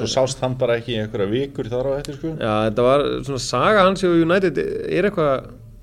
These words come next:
Speaker 2: hún er skrítin, sko.
Speaker 1: Mhm. Það voru miklar, ég meina, alveg, þú, þú varst spenntur fyrir þegar hann kom í United. Það ekki?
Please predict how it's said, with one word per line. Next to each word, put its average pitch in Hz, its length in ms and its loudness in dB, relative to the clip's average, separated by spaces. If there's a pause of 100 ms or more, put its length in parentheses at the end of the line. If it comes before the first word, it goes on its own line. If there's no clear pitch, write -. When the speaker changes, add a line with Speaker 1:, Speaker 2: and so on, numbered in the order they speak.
(200)
Speaker 2:
hún 139 220 -6
er 160 100 -4 (160)
skrítin, 143 480 -6
sko. 98 160 -4
Speaker 1:
Mhm. 98 220 -4 (1300)
Það 120 80 -2
voru 110 220 2
miklar, 151 440 4
ég 104 120 0
meina, 113 180 0
alveg, 110 240 -2
þú, 135 140 -2 (680)
þú 170 80 4
varst 202 160 6
spenntur - 320 2
fyrir 131 160 2
þegar 113 160 2
hann 107 80 -4
kom 113 160 0
í 117 80 0
United. 180 320 0 (1160)
Það 151 100 0
ekki? 196 160 0